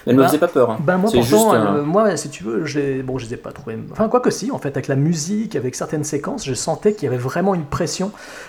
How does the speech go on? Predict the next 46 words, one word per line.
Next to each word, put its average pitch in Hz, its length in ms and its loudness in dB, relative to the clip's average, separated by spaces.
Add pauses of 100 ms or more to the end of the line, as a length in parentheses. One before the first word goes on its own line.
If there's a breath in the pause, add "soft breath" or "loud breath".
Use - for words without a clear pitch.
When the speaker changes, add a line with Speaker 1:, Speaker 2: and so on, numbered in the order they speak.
Speaker 2:
Euh, 120 420 -4
je 135 120 0
me 139 60 4
rappelle 165 260 2
qu'il - 60 -8
y 127 100 0
avait, 139 340 -6
il 127 140 -4
a 123 40 -2
vachement 127 300 -4
joué 139 160 -2
sur 139 160 -2
le 131 100 2
son 190 460 0
dans 147 100 0
la 131 100 -2
bande-annonce, 147 520 -4
avec, 120 320 -6
euh, 117 80 -4
des, 120 280 -6
des, 113 280 -8 (380)
des 127 80 -2
bouts 139 180 -4
de - 60 -10
séquences 156 560 -6
mis, 135 440 -4
euh, 117 120 -4
les 127 120 -2
unes 143 120 -2
derrière, 127 420 -6 (220)
derrière 120 240 -8
les 131 180 -2
autres, 220 220 -2
et... - 160 -8 (680 loud breath)
et... - 420 -6
ça 165 160 0
avait 147 180 2
quand 170 140 -4
même 185 120 -2
créé 175 300 -2
chez 151 160 -4
moi, 165 340 -2
euh, 123 400 -6
un 196 120 -2
semblant 202 340 0
d'attente. 175 420 -6